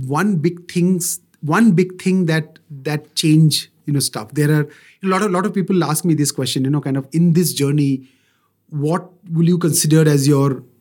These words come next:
biggest innovation, or, or what have you done, you know, kind of very differently? And I keep saying that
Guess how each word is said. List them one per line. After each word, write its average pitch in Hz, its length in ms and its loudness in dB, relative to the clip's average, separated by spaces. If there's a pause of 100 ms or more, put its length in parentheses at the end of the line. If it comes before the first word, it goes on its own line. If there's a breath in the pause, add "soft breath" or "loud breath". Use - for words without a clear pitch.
(160)
biggest 147 320 2
innovation, 117 440 0
or, 127 120 -4
or 143 120 -2
what 147 260 0
have 160 140 4
you 160 120 6
done, 135 480 2
you 135 80 0
know, - 60 0
kind 127 160 -2
of 113 60 -4
very 139 240 2
differently? 127 500 -4
And 151 120 2
I 185 60 2
keep 226 220 0
saying 202 300 0
that 196 260 -4